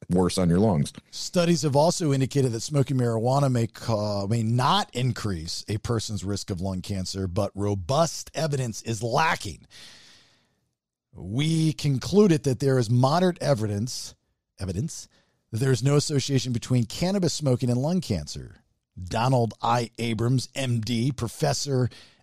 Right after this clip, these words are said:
Speaker 2: Emeritus of Medicine at the University of California, San Francisco, an integrative oncologist at U S C F Osher Center for Integrative Health.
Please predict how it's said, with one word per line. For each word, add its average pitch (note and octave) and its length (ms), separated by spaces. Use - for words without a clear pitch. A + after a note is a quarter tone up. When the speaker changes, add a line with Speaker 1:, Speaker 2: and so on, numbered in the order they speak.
Speaker 2:
Emeritus C#3+ 760
of C3 240
Medicine D3+ 500
at C3 80
the B2+ 80
University D3+ 420
of C#3+ 60
California, D#3+ 380
San E3+ 160
Francisco, G#3 480
an D#3+ 80
integrative F#3+ 540
oncologist G3 880
at D#3+ 160
U F#3 400
S G3+ 220
C A3 320
F F#3 240
Osher F3 680
Center F3+ 420
for F3 420
Integrative F3+ 320
Health. - 340